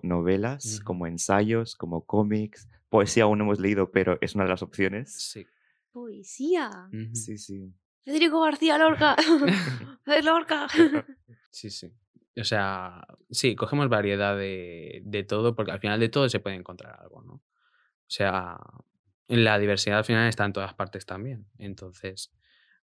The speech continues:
Speaker 2: no vas a limitarlo solamente a narrativa cuando hay un montón de ensayos o un montón de poemas que también, pues, tratan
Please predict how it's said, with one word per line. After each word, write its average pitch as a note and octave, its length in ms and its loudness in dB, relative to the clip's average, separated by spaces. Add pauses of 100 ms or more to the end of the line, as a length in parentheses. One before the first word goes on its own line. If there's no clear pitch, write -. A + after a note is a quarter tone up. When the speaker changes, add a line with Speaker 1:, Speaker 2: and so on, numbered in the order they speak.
(120)
Speaker 2:
no G#2 440 0
vas G2+ 260 0
a G2 60 0
limitarlo F#2+ 420 -6
solamente F#2 540 -8
a F2+ 80 -4
narrativa G2+ 480 -4
cuando F2+ 240 -4
hay F2+ 160 -6
un F#2 240 -10
montón F2 360 -6
de A2 80 2
ensayos F#2+ 540 -2
o A#1 140 -10
un F#2 240 -10
montón F#2 320 -4
de G#2 100 -2
poemas G2 460 0
que - 80 -10
también, F#2+ 300 -8
pues, E2 140 -12
tratan F#2+ 380 -8